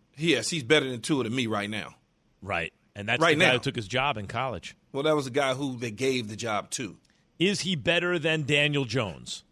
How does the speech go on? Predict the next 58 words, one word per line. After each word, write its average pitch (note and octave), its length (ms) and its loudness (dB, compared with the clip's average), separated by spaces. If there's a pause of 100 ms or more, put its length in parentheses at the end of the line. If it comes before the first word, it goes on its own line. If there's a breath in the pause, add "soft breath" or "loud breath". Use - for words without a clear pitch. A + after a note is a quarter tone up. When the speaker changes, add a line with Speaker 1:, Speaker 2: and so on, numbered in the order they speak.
(120)
Speaker 1:
Don't F#3+ 360 2
just D#3 200 -2
gloss C3+ 300 6
over G#2+ 160 -2
that. G2 220 -4 (600)
Speaker 2:
Okay, - 160 -2
Speaker 1:
Gave D#3 160 8
Speaker 2:
make D3 180 8
it G#2+ 60 -4
Speaker 1:
the A#2+ 60 0
job A2 420 4
to. - 160 -2
Speaker 2:
I F3 40 2
understand. A3 360 -4 (440)
Yep. E3 120 -6
Speaker 1:
All B2 60 -2
right. F#2+ 280 -6
Just C3 220 -8
don't D3+ 180 2
want C3+ 180 -4
you - 80 -6
Speaker 2:
And A3+ 140 2
by A3 100 6
the A3+ 80 6
Speaker 1:
glossing A3+ 160 6
Speaker 2:
way, - 20 6
and F3+ 120 4
Speaker 1:
over F#3+ 100 6
Speaker 2:
then E3+ 180 6
Speaker 1:
it. G#3 60 6
Speaker 2:
Jalen F#3+ 140 4
Hurts G3 320 4
went F3+ 240 4
to F3+ 160 2
a D3 160 6
very D3 320 4
successful E3+ 560 2
college E3 480 2
program E3 560 2
and D3 180 0
put F#3 180 0
up F#3 160 2
big F3 220 0
numbers. F#3+ 340 0 (280 loud breath)
So, E3+ 320 4 (240 soft breath)
but, E3+ 160 2
but, D#3 260 0
but D#3+ 140 2
he D3+ 160 -4
did F3 320 -4
lose. F#3 420 0
Okay, B2+ 320 0
whatever E3+ 340 0
they C#3 120 -2
gave, D3 180 -2
the, C#3+ 80 -6
the, C3 80 -4
the, D3+ 1080 2